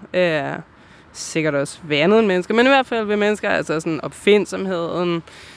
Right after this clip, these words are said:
skaberkraften, øh, nysgerrigheden, alle de der ting. Altså sådan, det er jo,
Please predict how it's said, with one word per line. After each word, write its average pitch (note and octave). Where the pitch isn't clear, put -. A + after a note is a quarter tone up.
skaberkraften, G#3
øh, E3
nysgerrigheden, G3
alle G3
de G#3+
der F#3
ting. -
Altså F3+
sådan, G3
det F#3
er G#3+
jo, G#3+